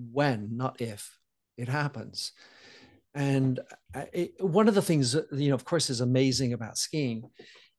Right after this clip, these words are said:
is freedom. It, it, it is one of the things that skiing truly makes you feel like you have. And, and every turn you make, you have the freedom of the,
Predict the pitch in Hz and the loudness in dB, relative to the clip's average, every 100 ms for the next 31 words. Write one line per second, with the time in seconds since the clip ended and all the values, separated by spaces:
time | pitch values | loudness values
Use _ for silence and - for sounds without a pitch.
0 | - 139 127 - 156 135 113 - _ _ | -6 -2 0 2 2 2 0 -8 _ _
1 | _ _ _ _ _ _ 151 - 151 147 | _ _ _ _ _ _ -16 -4 -2 -2
2 | - 156 175 185 143 120 131 151 147 131 | 0 4 8 8 6 2 4 6 6 4
3 | 127 - 113 117 - 120 - - - 120 | -2 -2 -4 -4 -4 -6 -4 -4 -2 -2
4 | 113 110 113 - _ _ _ _ _ _ | -2 -6 -10 -16 _ _ _ _ _ _
5 | _ - - 190 170 151 127 120 127 127 | _ -4 4 6 8 8 6 6 2 0
6 | - 117 - 127 113 113 117 - 107 117 | -4 -6 -4 -2 -2 -6 -12 -10 -4 -4
7 | 107 110 123 123 131 123 - - - - | -4 -8 -4 -4 -2 -4 -4 -18 -8 0
8 | 147 147 - 208 208 175 160 180 202 196 | 2 2 2 4 6 6 4 6 6 4
9 | - - - - - - _ _ _ _ | -12 -18 -20 -20 -20 -20 _ _ _ _
10 | _ _ _ - 139 139 131 - 202 196 | _ _ _ -6 -2 -2 -2 0 6 8
11 | 165 147 123 123 | 8 4 4 0